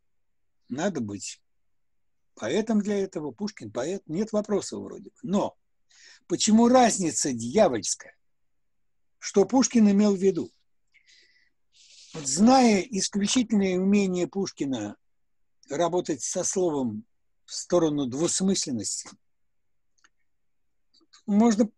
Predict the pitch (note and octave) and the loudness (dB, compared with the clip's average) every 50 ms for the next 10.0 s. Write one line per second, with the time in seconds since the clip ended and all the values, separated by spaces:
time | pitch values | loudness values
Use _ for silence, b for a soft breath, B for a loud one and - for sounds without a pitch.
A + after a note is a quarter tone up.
0 | _ - F#3 F3+ F3+ F3 F3 F#3 G3+ A3 G#3+ - - E3+ - G3 G3 - G#3+ F#3+ | _ -6 -4 -2 -2 0 0 0 0 0 -2 -2 -4 -4 -4 -4 -8 -4 -4 -2
1 | F#3 G3 G3+ G#3 G3+ - - G3+ F3+ F#3 E3 D#3 D3 D3+ D3 G#3 G#3 - F#3 E3 | 0 0 0 -2 -2 -4 -6 -6 -6 -6 -6 -6 -6 -4 -4 -4 -2 -2 -4 -2
2 | - F#3+ F#3+ F#3+ F3 - F3 E3+ D#3+ F3+ F3+ F#3+ E3+ - - - F3 - D3+ A#2 | 0 0 0 0 2 2 0 2 2 2 0 0 0 -2 -4 -4 -4 -4 -4 -4
3 | - - b b b b _ _ _ _ _ _ _ _ _ _ - F#3+ A3 A3 | -8 -10 b b b b _ _ _ _ _ _ _ _ _ _ 0 4 4 4
4 | F3 C3+ C3 C3+ C3 B2 A#2+ G#2+ G2 G2+ G#2 _ _ _ _ - A#2 A2+ A2+ A2+ | 4 4 2 0 0 0 -2 -2 -4 -8 -12 _ _ _ _ -12 -10 -6 -6 -6
5 | G#2 G2 - G#2 G2+ F#2+ G2 G2+ F#2 F2 F2 - - - - _ _ _ _ _ | -6 -6 -8 -8 -8 -10 -10 -10 -12 -12 -16 -20 -20 -20 -20 _ _ _ _ _
6 | _ _ _ _ _ _ _ _ _ _ _ _ _ _ - D3 E3+ E3+ F3+ F3+ | _ _ _ _ _ _ _ _ _ _ _ _ _ _ -4 0 4 6 6 6
7 | - - C4+ C4 - A#3+ G#3+ G3 - C#4 C#4+ B3 - - G3 - - - C4 C#4 | 6 4 2 2 4 2 2 2 2 2 0 2 2 0 -2 -2 -2 -2 0 2
8 | A3 A3 G3 G#3+ A3 G#3+ G#3 G3 - G#3 D#3 C#3 C#3+ D3+ F3 A3 G3 D#3 C#3+ C#3 | 4 4 4 4 4 4 4 2 0 -4 -8 -8 -6 0 4 4 4 4 2 -2
9 | A#2+ - - - E3+ D#3+ E3 G3+ B3+ C4+ A3 F#3+ D#3+ B2+ A2+ - - A2 F#2+ | -4 -4 -2 0 2 2 4 4 2 2 2 -2 -4 -6 -6 -10 -14 -16 -16